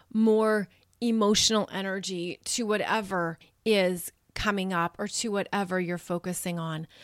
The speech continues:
So it's a very important time to get to the heart of the matter.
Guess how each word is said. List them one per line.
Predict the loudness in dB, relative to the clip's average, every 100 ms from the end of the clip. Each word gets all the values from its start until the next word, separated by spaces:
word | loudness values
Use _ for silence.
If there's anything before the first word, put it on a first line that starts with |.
| -20 -12
So | 2 6 6
it's | 6 4 4
a | 4
very | 4 4 2
important | 0 -2 -4 -2 -4
time | -6 -4 -2 0 -2 -4 -10 _ _ _
to | -4 -2
get | 2 0
to | 0 -2
the | -2 -4
heart | -4 -2 2 2 0
of | -6 -2
the | -2
matter. | 0 -2 -2 -6 -10